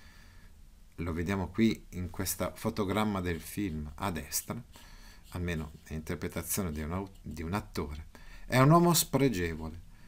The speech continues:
Inizialmente sembra voler aiutare Laurana a risolvere il caso, ma lui sapeva bene chi era il mandante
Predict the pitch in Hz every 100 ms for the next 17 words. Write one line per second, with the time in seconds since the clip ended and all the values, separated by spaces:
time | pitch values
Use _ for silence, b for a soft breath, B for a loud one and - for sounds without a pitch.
0 | b b b - 156 160 180 196 185 147
1 | - 135 127 120 110 113 113 113 - 110
2 | 107 - 117 113 107 98 98 104 107 107
3 | - 101 92 87 95 95 87 90 85 90
4 | 85 - 90 80 73 76 78 - b b
5 | b b - 92 107 120 - - 87 98
6 | 85 78 123 95 85 - - - - -
7 | - 95 85 85 78 78 78 73 b -
8 | 95 95 92 92 87 76 76 80